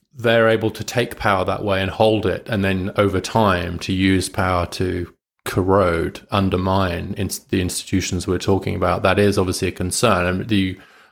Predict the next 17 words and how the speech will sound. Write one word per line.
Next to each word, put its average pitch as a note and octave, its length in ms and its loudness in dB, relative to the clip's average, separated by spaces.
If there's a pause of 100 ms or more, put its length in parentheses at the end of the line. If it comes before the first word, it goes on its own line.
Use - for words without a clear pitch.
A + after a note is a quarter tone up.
I G#2+ 80 2
look G2+ 200 0
a G#2 40 2
little G#2 180 4
bit F#2+ 120 2
at - 80 -4
Turkey G#2 320 2
sometimes. F#2 640 -2
You F#2+ 120 -2
see G#2 140 -2
what F#2 160 0
Erdogan F2+ 640 0 (200)
has, F#2 220 -8 (120)
has F#2 160 -4
done F#2 260 0
over F2 240 -4
time. G2+ 520 -2